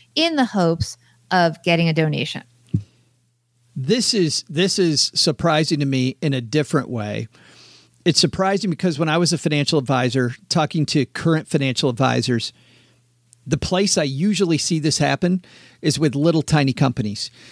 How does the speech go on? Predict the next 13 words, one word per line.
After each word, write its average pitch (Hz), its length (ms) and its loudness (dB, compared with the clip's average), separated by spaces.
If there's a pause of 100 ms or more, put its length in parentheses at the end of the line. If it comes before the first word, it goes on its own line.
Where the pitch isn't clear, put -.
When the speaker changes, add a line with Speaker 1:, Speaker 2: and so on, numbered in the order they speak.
(300)
Speaker 2:
because 165 540 0
it's 160 160 -2
so 190 280 2
hard 175 300 0
for 165 160 -2
these, 139 440 0 (280)
A, 190 220 0
it's 185 120 -2
hard 180 220 -2
for 190 80 2
the 151 180 2
erisa 151 520 0
requirements, 143 920 0